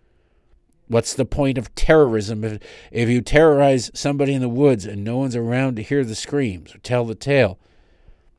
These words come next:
Does it really matter? Have you really terrorized anybody other than that one individual? These people are evil, not stupid. But more to the point, to Rashida Tlaib, congresswoman from the district I grew up in.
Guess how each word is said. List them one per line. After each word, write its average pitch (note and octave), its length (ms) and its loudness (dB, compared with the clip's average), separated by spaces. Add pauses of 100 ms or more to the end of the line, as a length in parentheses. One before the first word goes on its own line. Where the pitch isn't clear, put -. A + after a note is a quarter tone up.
Does A2+ 240 2
it A2+ 120 -6
really A#2 280 -2
matter? A2+ 380 -2
Have G#2 140 -4
you G#2 100 -6
really G#2+ 240 -6
terrorized A#2+ 640 -4
anybody A#2+ 480 -8
other B2 140 -6
than A#2+ 160 -10
that A#2+ 180 -12
one A#2 160 -12
individual? B2+ 640 -10 (920)
These G2+ 160 -10
people B2 260 -6
are C#3 160 0
evil, F3 380 -4 (260)
not A2+ 200 -6
stupid. - 500 -2 (540)
But B2+ 120 2
more D#3 220 4
to E3+ 80 2
the C#3 80 -2
point, F#3 400 0
to B2+ 240 -2
Rashida A#2+ 480 -4
Tlaib, A2 480 0 (880)
congresswoman B2 960 -2
from G#2 260 -4
the G2 100 -8
district C3 480 -4
I A#2 100 0
grew A2 300 -2
up - 160 -2
in. - 180 -8